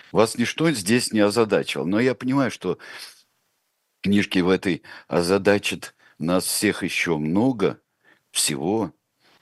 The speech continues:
но тут какая-то невероятная история происходит. Вот подумайте, если Ленин, если Ленин расставил фигуры,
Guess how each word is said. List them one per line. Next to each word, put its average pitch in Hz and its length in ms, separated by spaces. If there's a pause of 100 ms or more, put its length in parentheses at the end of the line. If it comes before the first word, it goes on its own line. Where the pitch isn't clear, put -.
(380)
но 87 680
тут 120 320 (480)
какая-то 107 420
невероятная 92 680
история 69 420
происходит. - 760 (920)
Вот 104 200
подумайте, 104 540
если 92 680
Ленин, 71 760 (1400)
если 90 500
Ленин 73 480
расставил 113 640
фигуры, 67 800